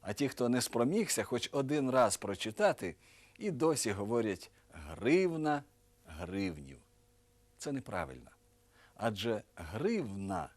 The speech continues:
це металева прикраса у вигляді обруча, яку носили на шиї.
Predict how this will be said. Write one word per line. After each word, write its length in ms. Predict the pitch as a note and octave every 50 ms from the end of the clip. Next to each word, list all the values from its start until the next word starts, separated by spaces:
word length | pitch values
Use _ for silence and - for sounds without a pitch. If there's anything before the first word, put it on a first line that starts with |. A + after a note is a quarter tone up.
| _ _ _ _ _ _ _ _ _ _
це 320 | - - - C3+ C#3 C3+ A2
металева 600 | G#2 A2+ B2 - - C3 C3+ D3+ D#3 D3+ C#3+ C3+
прикраса 720 | B2 - C#3 C3 - - C3+ C3 A2+ F#2 F#2+ - - E2+
у 120 | F2+ F#2+ G2+
вигляді 520 | A2 A#2+ A#2 A2 A2 A2 G#2 A2 A2 G2 - - - _ _
обруча, 640 | - B2 A#2+ B2 C#3 C#3+ B2+ - - F#2+ D2+ B1+ - - _ _ _ _ _ _ _ _ _ -
яку 240 | E2+ G2+ F#2+ - A2+
носили 440 | G#2+ G2+ - - G#2+ G#2 G#2 G#2 G2+
на 120 | G#2+ A#2
шиї. 480 | A#2 - - - E2 D2+ C2 - -